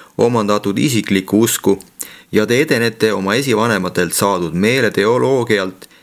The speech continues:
tõelise vaimureligioonini, mis koguneb teie hinges igavese annetusena.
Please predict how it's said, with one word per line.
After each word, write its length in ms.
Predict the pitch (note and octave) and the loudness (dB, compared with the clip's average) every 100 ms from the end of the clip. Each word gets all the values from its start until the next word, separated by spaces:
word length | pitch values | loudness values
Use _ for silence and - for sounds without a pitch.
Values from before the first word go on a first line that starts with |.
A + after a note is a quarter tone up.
| _ - | _ 0
tõelise 540 | C3 C3+ A2 G#2+ F#2 | 2 2 -2 -4 0
vaimureligioonini, 1040 | G#2 C3 G#2+ G2 G2 F2+ A2 A#2 G2 F#2 E2+ - - - | 0 0 0 0 0 0 2 2 0 -2 -6 -16 -12 -2
mis 240 | G#2+ G#2+ | 0 0
koguneb 640 | - D3+ C#3 A2 G#2+ G#2 - | 0 0 0 0 0 -2 -2
teie 280 | G2+ G#2 F2+ | 0 0 0
hinges 480 | G2 D3+ A#2 G2 - | 0 0 0 -2 -2
igavese 560 | - C#3 A#2+ F#2 F#2 F2 | -2 0 2 0 0 0
annetusena. 720 | F2 G2 F2 - E2 D2+ D#2 | 0 0 -2 -2 -2 -2 -4